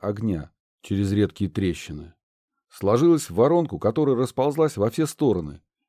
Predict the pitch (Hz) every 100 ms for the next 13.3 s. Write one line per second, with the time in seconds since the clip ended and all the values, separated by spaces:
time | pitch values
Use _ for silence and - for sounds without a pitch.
0 | - 110 131 156 123 98 - 104 98 80
1 | - 101 - 127 101 101 95 92 76 69
2 | 82 _ _ _ _ _ - 110 127 147
3 | 156 156 151 170 160 82 82 101 104 101
4 | 92 - 113 113 110 80 - 87 85 139
5 | 135 135 - 151 123 104 110 87 - 82
6 | _ _ _ _ _ _ 101 139 180 175
7 | 170 151 160 127 - - 101 101 104 90
8 | 85 123 - 151 117 117 90 - 85 78
9 | - _ _ _ _ _ _ 90 92 123
10 | 127 123 98 165 175 131 - 117 101 110
11 | 92 82 95 92 131 127 - 71 _ _
12 | _ _ 170 160 117 113 113 127 - -
13 | 98 71